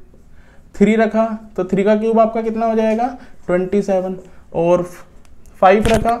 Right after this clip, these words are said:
तो फ़ाइव का क्यूब आपका हो जाएगा वन ट्वेंटी फ़ाइव, और सेवन रखा तो इसका हो जाएगा थ्री फ़ोर थ्री। तो ये आपका आ जाएगा। तो डोमेन आपकी टू, थ्री, फ़ाइव, सेवन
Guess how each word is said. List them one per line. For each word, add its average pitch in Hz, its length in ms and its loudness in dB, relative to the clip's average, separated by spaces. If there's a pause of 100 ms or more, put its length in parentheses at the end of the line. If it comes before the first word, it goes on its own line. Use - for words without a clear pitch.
(240)
तो 175 60 -6
फ़ाइव 175 240 0
का 208 160 0
क्यूब 214 240 0
आपका 208 240 2
हो 202 120 4
जाएगा 208 340 2
वन 175 220 -2
ट्वेंटी 180 420 -4 (220)
फ़ाइव, 165 280 -2 (680)
और 165 280 0
सेवन 196 400 4
रखा 208 220 2
तो 208 120 0
इसका 196 220 -2
हो 196 60 4
जाएगा 202 260 2
थ्री 196 280 -4
फ़ोर 202 360 -4 (280)
थ्री। 127 220 -14 (1080)
तो 185 60 -2
ये 196 140 2
आपका 175 280 2
आ 135 100 -4
जाएगा। 180 360 -6 (360)
तो 175 80 0
डोमेन 196 320 2
आपकी 214 280 2
टू, 214 240 0
थ्री, 208 300 0
फ़ाइव, 190 300 0
सेवन 190 560 -2